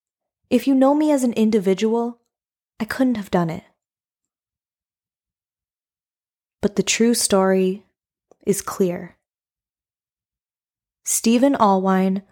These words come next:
wanted to get out of his marriage and stay connected with the church. The best way in his mind? Become the innocent grieving widow, and eventually move on with the blessing of the church.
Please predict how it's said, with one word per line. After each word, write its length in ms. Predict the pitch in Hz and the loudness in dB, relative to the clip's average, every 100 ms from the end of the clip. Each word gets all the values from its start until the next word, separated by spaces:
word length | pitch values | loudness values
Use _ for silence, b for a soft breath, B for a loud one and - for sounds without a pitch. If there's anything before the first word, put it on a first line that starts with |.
| _ _ | _ _
wanted 280 | 190 226 254 | 0 0 0
to 100 | 262 | 0
get 160 | 226 208 | 0 2
out 140 | 202 | 0
of 120 | 208 | 0
his 180 | 208 - | -2 -2
marriage 560 | 180 165 165 160 - - | -2 -2 -6 -8 -12 -6
and 160 | 190 180 | -4 -2
stay 220 | - 175 | 0 -2
connected 440 | - 175 160 180 | -2 -6 -6 -10
with 160 | 180 - | -10 -10
the 60 | |
church. 600 | 180 - 196 - - - - _ _ _ _ _ _ _ _ _ _ | -8 -6 -6 -6 -10 -10 -14 _ _ _ _ _ _ _ _ _ _
The 80 | 190 | 0
best 320 | 190 208 - | 2 0 -2
way 200 | 185 240 | 0 2
in 100 | 277 | 2
his 200 | 285 269 | 0 0
mind? 480 | 277 285 294 294 - _ _ _ _ _ _ _ _ | -2 0 -2 -6 -14 _ _ _ _ _ _ _ _
Become 380 | 254 - 311 320 | -6 -2 0 2
the 160 | 294 | 2
innocent 480 | 226 220 - 208 202 | 2 2 2 -2 0
grieving 380 | 202 190 170 160 | 0 2 2 2
widow, 480 | 190 170 - 196 _ _ _ _ _ _ - | 0 0 -4 -14 _ _ _ _ _ _ 0
and 140 | 214 | 2
eventually 540 | 208 233 254 - 269 | 4 2 2 2 2
move 200 | 240 226 | 4 2
on 340 | 190 165 160 175 | 0 -2 -4 -6
with 120 | 175 | -6
the 60 | 170 | -4
blessing 480 | 190 208 214 233 | 0 0 0 -2
of 100 | 226 226 | -2 -4
the 80 | |
church. 540 | 220 180 170 - - | -6 -8 -10 -14 -18